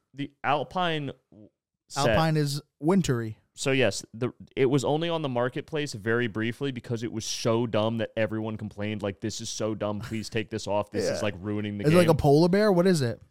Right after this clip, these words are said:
Speaker 1: So they took it off the market. Now it's very rare because there's only,
Speaker 2: Uh-huh.
Speaker 1: like, whatever, like, three hundred copies of it.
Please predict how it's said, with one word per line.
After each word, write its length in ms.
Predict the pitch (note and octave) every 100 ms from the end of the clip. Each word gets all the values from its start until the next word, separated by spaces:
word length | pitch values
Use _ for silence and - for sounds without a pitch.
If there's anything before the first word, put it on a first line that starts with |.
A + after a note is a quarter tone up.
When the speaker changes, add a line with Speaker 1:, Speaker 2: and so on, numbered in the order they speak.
| _
Speaker 1:
So 120 | - D3
they 60 |
took 180 | D3 G3
it 40 |
off 120 | A3 G#3+
the 80 |
market. 360 | E3 E3+ E3 C#3+
Now 200 | C3 C3+
it's 140 | C3+
very 380 | A2 G2+ C3+ C3+
rare 340 | A#2+ A2 C3 E3
because 200 | - B2
there's 140 | A#2
only, 180 | B2 B2
Speaker 2:
Uh-huh. 40 |
Speaker 1:
like, 260 | A2+ A2+ - _ _ _ _ _ _ _ -
whatever, 440 | A#2+ A#2+ A#2+ G#2+
like, 200 | A2 A2 -
three 180 | A#2+
hundred 280 | A#2 A#2+ A2+
copies 380 | G#2+ G#2+ G#2+ C3
of 100 | D3
it. 160 | E3